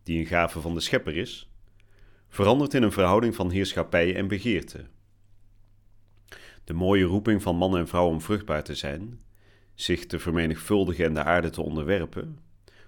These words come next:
wordt belast met de pijn van het baren en de moeite van de kostwinning. De scheppingsorde blijft echter bestaan, al is zij ernstig verstoord. Om van de wonden van de zonde te genezen,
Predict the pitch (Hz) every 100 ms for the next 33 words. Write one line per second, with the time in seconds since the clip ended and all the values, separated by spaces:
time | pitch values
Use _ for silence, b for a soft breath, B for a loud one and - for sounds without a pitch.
0 | b 95 98 92 82 104 - 95 90 85
1 | - 85 87 104 104 82 76 78 71 80
2 | 92 127 127 _ _ - - 95 92 85
3 | 80 90 95 98 104 117 - 73 65 -
4 | - - - _ _ - - - - -
5 | - - _ - - - B B B -
6 | 98 185 170 107 98 95 82 120 165 151
7 | - 113 107 - 90 67 65 - 98 95
8 | 120 - 101 90 95 87 - 92 - -
9 | - 87 69 - - _ - - - -
10 | - b b b b b 95 101 104 104
11 | 101 92 131 127 110 104 98 117 120 101
12 | 92 98 95 95 78 - 143